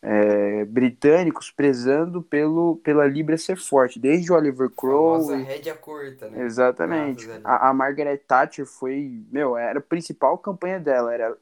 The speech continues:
Speaker 1: lutar
Speaker 2: dama de
Speaker 1: contra a
Speaker 2: ferro, né?
Speaker 1: inflação. É, e se você for ver, a libra é forte até hoje. É, eles não adotaram o euro por causa disso, porque eles têm cagaço de ter inflação, e, e isso é bom, porque eles nunca tiveram uma inflação alta,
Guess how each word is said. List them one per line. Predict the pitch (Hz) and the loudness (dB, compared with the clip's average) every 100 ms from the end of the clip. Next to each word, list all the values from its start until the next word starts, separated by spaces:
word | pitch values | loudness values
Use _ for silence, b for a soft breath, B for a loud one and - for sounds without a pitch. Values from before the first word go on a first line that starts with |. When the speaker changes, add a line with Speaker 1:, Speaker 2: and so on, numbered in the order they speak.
| - | -8
Speaker 1:
lutar | 135 131 135 | -6 0 0
Speaker 2:
dama | 131 160 | 0 -4
de | |
Speaker 1:
contra | 160 | -4
a | 175 | -4
Speaker 2:
ferro, | |
né? | |
Speaker 1:
inflação. | 180 185 180 156 139 131 _ _ _ | -2 -2 -2 -2 -2 -6 _ _ _
É, | - 156 | -4 0
e | 139 | 0
se | - | -2
você | 156 160 | -6 -6
for | 147 127 | -6 -2
ver, | 131 | 0
a | |
libra | 139 143 151 156 | 0 0 0 0
é | 131 | 0
forte | 131 139 147 - | -4 -2 -2 -4
até | - - | -6 0
hoje. | 139 117 110 _ _ _ _ _ _ _ | 0 -2 -10 _ _ _ _ _ _ _
É, | 139 135 | 2 4
eles | 143 | 4
não | 139 175 | 4 2
adotaram | 170 165 143 135 | 2 2 0 0
o | |
euro | 127 147 139 | 0 0 -2
por | - | -2
causa | 131 117 | -2 -2
disso, | 113 131 - | -6 -10 -10
porque | 135 147 | -6 -2
eles | 151 151 | -2 -2
têm | 160 165 | -2 -2
cagaço | - 185 175 165 170 165 | 0 0 4 4 4 -4
de | |
ter | 156 156 | -6 -6
inflação, | 160 165 - 147 156 185 | -4 -6 -6 -4 -4 -4
e, | 107 196 | -8 -10
e | 190 | -8
isso | 202 247 | -4 0
é | |
bom, | 196 208 | 4 2
porque | 170 147 151 | 2 -2 0
eles | 143 | 0
nunca | 170 220 | 0 -2
tiveram | 220 185 160 151 | -2 2 4 4
uma | |
inflação | 143 143 139 - 139 127 | 0 -2 -2 -4 -6 -2
alta, | - 135 165 - | 2 2 2 -8